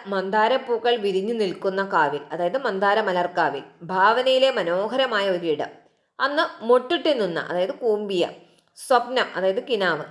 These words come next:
ഇന്നേക്ക് ഒരു ഫലമായി, ഫലം എന്ന് പറഞ്ഞു കഴിഞ്ഞാൽ കനി ആയി മാറിയിരിക്കുന്നു. അതായത് ഭൂതകാലത്തിൽ മനസ്സിൽ കണ്ടിരുന്ന അല്ലെങ്കിൽ വിരിയാൻ തുടങ്ങിയിരുന്ന ആഗ്രഹങ്ങൾ, അതായത് സ്വപ്നങ്ങൾ, ഇന്ന്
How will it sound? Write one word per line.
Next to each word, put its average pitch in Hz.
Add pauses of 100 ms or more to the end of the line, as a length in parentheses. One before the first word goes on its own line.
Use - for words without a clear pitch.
(320)
ഇന്നേക്ക് 359
ഒരു 277 (140)
ഫലമായി, 214 (220)
ഫലം 214
എന്ന് 226
പറഞ്ഞു 226
കഴിഞ്ഞാൽ 262 (100)
കനി 165 (420)
ആയി 190
മാറിയിരിക്കുന്നു. 165
അതായത് 147 (500)
ഭൂതകാലത്തിൽ 294 (460)
മനസ്സിൽ 226
കണ്ടിരുന്ന 220 (280)
അല്ലെങ്കിൽ 190 (260)
വിരിയാൻ 285
തുടങ്ങിയിരുന്ന 226 (300)
ആഗ്രഹങ്ങൾ, 190 (180)
അതായത് 175
സ്വപ്നങ്ങൾ, 240 (440)
ഇന്ന് 202